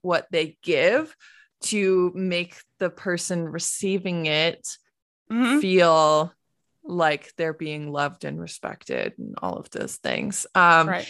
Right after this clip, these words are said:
Speaker 1: 'cause you
Speaker 2: Or
Speaker 1: can
Speaker 2: I
Speaker 1: adapt what you do more easily than you can adapt what makes you feel loved, you know? So you kinda have to, like,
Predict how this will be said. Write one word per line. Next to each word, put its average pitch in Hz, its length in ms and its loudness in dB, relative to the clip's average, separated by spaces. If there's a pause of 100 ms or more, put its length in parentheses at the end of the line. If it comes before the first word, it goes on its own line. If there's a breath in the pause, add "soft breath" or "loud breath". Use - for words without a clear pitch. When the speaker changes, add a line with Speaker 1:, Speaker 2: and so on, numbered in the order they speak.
(140)
Speaker 1:
'cause 208 220 4
you 226 100 4
Speaker 2:
Or 226 60 8
Speaker 1:
can 226 100 8
Speaker 2:
I 220 40 8
Speaker 1:
adapt 220 520 4
what 190 200 4
you 180 160 -4 (140)
do 180 640 2 (240)
more 185 320 -2
easily 180 480 -6
than 170 240 -4
you 165 80 -6
can 165 180 -6
adapt 160 600 0
what 165 200 -2
makes 160 400 -8
you 156 140 -12
feel 80 380 -4
loved, - 640 0
you 190 160 2
know? 151 220 0
So 165 400 2
you 160 200 -6
kinda 180 300 -4
have 175 240 -8
to, 156 360 -4 (920)
like, 92 200 -6